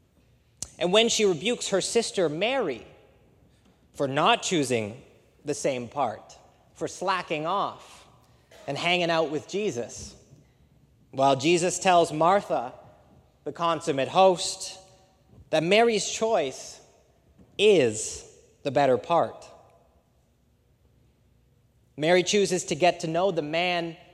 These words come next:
who has come into her house. She realizes that as much as she and her sister might be able to give Jesus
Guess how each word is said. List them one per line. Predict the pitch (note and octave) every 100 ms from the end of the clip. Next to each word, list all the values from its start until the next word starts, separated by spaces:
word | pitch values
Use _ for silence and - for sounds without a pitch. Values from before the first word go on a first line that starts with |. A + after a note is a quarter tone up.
| _
who | E3
has | D3+ - -
come | F3 F3+ D#3 C#3 D3 - _ -
into | E3+ D#3+ D3
her | C3
house. | B2 F#3 F3 A2+ - - - - _ _ _ _ _ _ _ _ _ _ _ _ _ _ - -
She | - F#3
realizes | G#3 G#3 G3 F#3+ G3 C#3+
that | F#3 E3+
as | D#3+ D3
much | F3 F#3+ G#3 - - -
as | D3+ C3+
she | - G#3 G#3
and | E3+
her | D3 F3+
sister | - F3+ - E3 D#3 - -
might | C3+ E3+ G#3 -
be | F#3
able | E3+ F3 E3+ D#3+ D#3+ - - -
to | C#3
give | B2 G3+ E3+ C3
Jesus | F3+ F#3+ D3+ D3+ - -